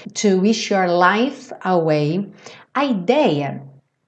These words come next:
é que você está esperando por algo, você está ansioso por algo que está à frente.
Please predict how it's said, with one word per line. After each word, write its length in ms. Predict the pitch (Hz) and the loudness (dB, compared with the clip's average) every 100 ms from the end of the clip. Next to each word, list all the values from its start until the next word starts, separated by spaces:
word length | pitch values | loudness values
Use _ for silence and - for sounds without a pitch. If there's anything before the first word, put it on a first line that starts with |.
| - - | -20 -6
é 80 | 220 | -2
que 100 | 208 | 0
você 240 | 208 208 233 | 0 2 0
está 500 | 220 - - 226 226 | 0 -4 -2 -2 -2
esperando 800 | 226 - 254 247 214 254 285 240 | -6 -2 2 2 2 0 -2 -2
por 180 | 180 185 | 0 0
algo, 200 | 175 170 | 0 -2
você 140 | 202 | -4
está 180 | 196 208 | -4 -2
ansioso 760 | 220 226 - 202 220 254 214 | -2 -2 -2 2 4 2 0
por 120 | - 180 | -4 -2
algo 280 | 185 156 | -2 -2
que 160 | 151 254 | -4 -6
está 400 | 247 - 226 220 | -6 -4 -2 0
à 120 | 240 | -2
frente. 840 | 240 - - 190 170 143 - - | -4 -6 -4 -2 -4 -8 -10 -10